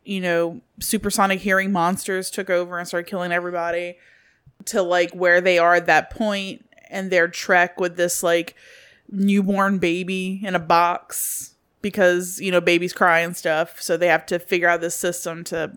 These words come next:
make sure no one murders it. But yeah, I, I liked it. I liked the pace. I thought that it was pretty cool for a sequel, and I will definitely watch the third one.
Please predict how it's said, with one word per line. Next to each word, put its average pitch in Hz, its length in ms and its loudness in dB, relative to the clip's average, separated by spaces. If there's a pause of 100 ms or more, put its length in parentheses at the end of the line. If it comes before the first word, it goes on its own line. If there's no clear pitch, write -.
make 175 240 -10
sure 180 180 -4
no 170 100 -6
one 165 240 -8
murders 165 420 -6
it. 165 320 -6 (480)
But 220 100 2
yeah, 277 260 4
I, 196 200 -2 (500)
I 220 140 4
liked 214 340 4
it. 185 140 2
I 170 80 4
liked 180 240 0
the 185 60 -6
pace. 208 420 0
I 165 360 0 (120)
thought 165 400 0
that 170 160 -2
it 170 80 -2
was 170 120 -6
pretty 180 220 -4
cool 185 220 -2
for 202 160 -4
a 202 80 0
sequel, 202 600 -2
and 175 680 -4
I 175 240 -2
will 175 200 -4
definitely 185 440 -6
watch 170 340 -8
the 196 80 -12
third 190 320 -12
one. 180 380 -16